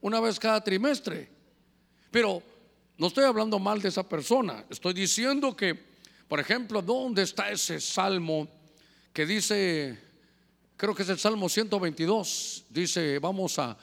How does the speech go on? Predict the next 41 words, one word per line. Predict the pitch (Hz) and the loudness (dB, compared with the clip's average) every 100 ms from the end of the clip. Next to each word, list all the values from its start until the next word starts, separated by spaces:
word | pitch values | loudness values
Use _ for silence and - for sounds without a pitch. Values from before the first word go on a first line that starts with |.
| - | -2
a | 160 | 0
Jerusalén, | 160 170 147 160 202 | 2 -2 2 0 2
una | 202 185 170 | 0 0 0
ciudad | 175 190 | -2 -2
bien | 190 | -4
compacta, | 170 170 151 214 196 - 156 - - - | -4 -6 -2 0 0 0 -2 -2 -12 -4
allá | 190 190 | 0 0
suben | 190 208 190 | 0 -2 -2
las | 165 | -2
tribus | 190 196 190 | -2 0 0
del | 165 | 0
Señor"? | 139 170 208 | 0 0 0
Dice, | 208 208 | 0 0
"Mis | 208 208 | 0 -2
pies | - 262 320 330 - - - - - | 0 4 4 4 2 -2 -10 -12 -4
están | 175 - 262 262 233 - - - | -2 2 2 2 -2 -10 -20 -2
firmemente | 294 339 311 269 247 254 285 262 233 | 6 8 6 4 2 4 4 6 2
puestos | - 285 226 - 214 - | 8 8 8 4 0 2
ahí | 202 240 - - | 4 4 4 2
en | 220 | 4
la | 190 | 4
casa | 175 240 233 180 | 2 2 2 0
de | 165 143 | 0 -2
Dios." | 120 110 - | -4 -6 -6
Ah, | 131 156 220 202 131 - _ _ _ _ _ _ _ - | -2 -2 0 -2 -4 -8 _ _ _ _ _ _ _ -2
pero | 180 185 170 - - | 0 2 0 -2 2
alguna | 185 190 311 302 | 2 4 4 6
vez, | 294 285 - | 6 6 4
hermano, | 247 226 247 233 220 170 135 - _ _ _ _ _ _ | 2 2 2 2 2 0 -6 -18 _ _ _ _ _ _
que | - | -2
a | 170 | 0
usted | 196 | 4
le | 247 | 4
decían | 220 233 247 | 6 4 2
que | 208 202 185 - | 4 2 2 2
ir | 208 | 2
al | 220 190 | 4 2
culto, | 202 254 254 220 | 0 0 2 0
usted | 185 226 | 0 -2
decía, | - 233 226 214 220 214 | 0 -2 -2 -4 -12 -10
"Ay, | - | -8